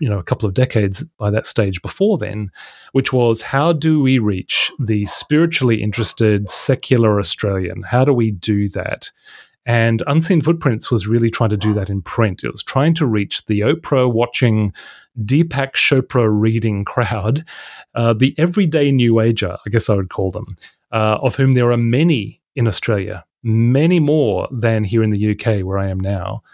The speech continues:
And the idea was just to try and kind of, uh, open up a conversation. And so they saw that, they caught the vision of that, and then, uh, it won the award in two thousand and six.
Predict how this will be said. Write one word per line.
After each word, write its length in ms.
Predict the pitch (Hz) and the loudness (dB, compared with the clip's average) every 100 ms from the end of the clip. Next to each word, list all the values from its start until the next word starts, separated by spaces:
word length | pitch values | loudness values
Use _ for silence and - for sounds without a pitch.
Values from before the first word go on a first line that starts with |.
| - - _ _ | -20 -20 _ _
And 580 | 120 117 117 113 113 - - | 0 2 2 2 0 -4 -4
the 140 | 127 | -2
idea 220 | 147 160 | 0 0
was 100 | 165 | 0
just 180 | 160 160 | 0 0
to 60 | 160 | 0
try 320 | - 131 139 | 0 2 4
and 320 | 135 131 117 | 4 2 0
kind 180 | - 127 | 0 0
of, 220 | 107 - - _ | 0 -6 -16 _
uh, 260 | - 101 98 | -4 -2 0
open 200 | 143 135 | 0 0
up 100 | 135 | 0
a 60 | 113 | 0
conversation. 760 | - 107 101 107 113 104 101 104 | -2 -2 0 0 0 -4 -8 -8
And 180 | 117 110 | -2 -2
so 400 | - 117 113 113 | 2 4 4 4
they 360 | 123 123 123 120 - | 2 2 2 0 -4
saw 320 | - 139 160 | -2 2 2
that, 220 | 165 170 | 2 0
they 100 | 131 | -2
caught 400 | 113 - 135 151 | -6 0 0 0
the 80 | 120 | -2
vision 320 | 107 120 117 | 0 0 0
of 100 | 101 | -2
that, 320 | 95 98 101 110 | -2 -4 -4 -2
and 100 | 104 | 0
then, 240 | 101 101 | 0 0
uh, 220 | 101 101 - | 0 0 -2
it 140 | 110 | -2
won 180 | 113 107 | 2 2
the 100 | 101 | 2
award 280 | 98 104 101 | 4 2 2
in 120 | 95 | 0
two 160 | - | -2
thousand 480 | 101 110 101 98 95 | -2 -2 -4 -2 -4
and 280 | 92 90 87 | -6 -8 -6
six. 640 | - - - - - - | -2 -2 -2 -4 -4 -4